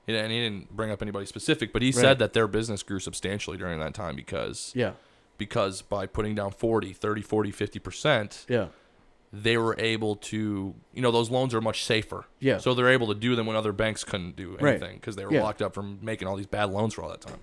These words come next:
Speaker 2: Exactly.
Speaker 1: Yeah.
Speaker 2: So we kinda started out at that, and then we've grown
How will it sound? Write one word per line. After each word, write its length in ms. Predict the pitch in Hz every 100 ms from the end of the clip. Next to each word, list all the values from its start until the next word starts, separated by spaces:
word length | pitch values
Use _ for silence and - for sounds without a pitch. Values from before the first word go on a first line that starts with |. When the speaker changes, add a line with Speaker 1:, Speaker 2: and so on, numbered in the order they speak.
| -
Speaker 2:
Exactly. 540 | 131 120 95 - -
Speaker 1:
Yeah. 140 | - -
Speaker 2:
So 200 | - 165
we 120 | 165 214
kinda 280 | 190 160
started 420 | 120 - 147 135 127
out 220 | 135 135
at 120 | 127
that, 240 | 139 139 104
and 100 | 120
then 280 | 120 113 -
we've 200 | 120 113
grown 460 | 135 156 120 95